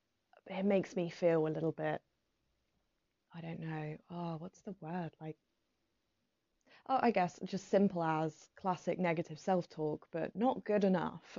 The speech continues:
<laughs> um, which isn't true, because nobody is good enough, because everyone has a different sense of good, and pfft, philosophically, good is a very strange concept, and it's got lots of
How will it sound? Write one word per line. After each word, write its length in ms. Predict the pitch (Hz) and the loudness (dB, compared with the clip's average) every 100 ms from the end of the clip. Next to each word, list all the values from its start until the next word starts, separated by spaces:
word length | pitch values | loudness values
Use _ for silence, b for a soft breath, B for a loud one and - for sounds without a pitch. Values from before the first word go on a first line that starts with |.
| - | -2
<laughs> 120 | 233 233 | 2 6
um, 520 | 214 202 208 220 202 240 B B B B B _ _ _ _ - | 10 10 10 8 6 -6 B B B B B _ _ _ _ 6
which 180 | 226 | 10
isn't 280 | 262 247 233 | 12 10 8
true, 360 | - 226 165 156 - _ _ _ _ 190 | 6 6 6 4 -6 _ _ _ _ -4
because 260 | 180 185 | -2 0
nobody 400 | 196 202 185 175 | 4 6 8 8
is 120 | 170 | 6
good 320 | 160 160 170 - | 4 6 6 4
enough, 380 | 170 160 151 143 - | -4 -2 -4 -8 -12
because 180 | 160 165 | -8 -2
everyone 300 | 160 156 156 | 0 0 -2
has 160 | 160 | -2
a 60 | 156 | -4
different 300 | 151 156 - | -6 -12 -12
sense 340 | - 156 - | -8 -8 -8
of 80 | 143 _ | -16 _
good, 360 | 208 196 185 - 170 | 4 6 6 4 -6
and 300 | 165 151 151 165 | -6 -4 -6 -6
pfft, 320 | 170 170 - _ _ | -2 -2 -4 _ _
philosophically, 920 | - 180 165 175 - - 165 156 151 170 - | 0 2 2 0 -2 -6 0 0 0 -6 0
good 240 | 175 156 | 2 2
is 100 | 160 | 0
a 80 | 156 - | -4 0
very 320 | 165 147 151 | 0 2 0
strange 520 | - 160 147 143 135 | -2 -6 -4 -4 -10
concept, 540 | - 143 - 151 - - | -12 -12 -6 -4 -4 -4
and 100 | 156 | -8
it's 140 | - | -6
got 180 | - - | -6 -4
lots 320 | 156 - | -4 -6
of 80 | - | -10